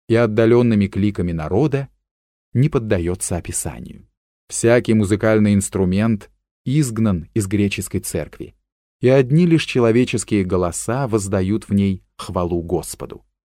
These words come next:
Эта строгость восточного ритуала, благоприятная искусству, простоту коего она сохраняет,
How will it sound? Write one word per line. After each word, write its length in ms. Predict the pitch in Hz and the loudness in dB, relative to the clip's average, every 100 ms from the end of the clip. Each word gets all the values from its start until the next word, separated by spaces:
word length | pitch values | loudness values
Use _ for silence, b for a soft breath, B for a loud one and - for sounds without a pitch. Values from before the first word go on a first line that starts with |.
| _ _ - | _ _ -2
Эта 240 | 107 110 | 2 2
строгость 680 | 101 104 104 104 101 - - | 0 2 4 4 2 -2 -12
восточного 640 | 90 98 - 107 104 104 95 | -4 -2 0 0 0 -2 -2
ритуала, 680 | 92 90 95 151 104 - - _ _ _ _ _ _ - | -2 -2 -2 0 -2 -4 -12 _ _ _ _ _ _ -2
благоприятная 920 | 113 131 123 135 143 127 - 85 82 | 2 4 2 0 0 0 -2 -4 -4
искусству, 760 | 85 - - 170 - - 64 - _ _ _ _ _ | -4 -6 -4 -4 -4 -10 -12 -12 _ _ _ _ _
простоту 520 | - 107 - 107 117 107 | -2 -2 0 0 2 2
коего 520 | 110 110 104 95 92 | 6 6 6 4 0
она 220 | 92 95 | 0 -2
сохраняет, 840 | - 87 80 78 92 147 73 - | -4 -6 -6 -6 -4 -4 -6 -12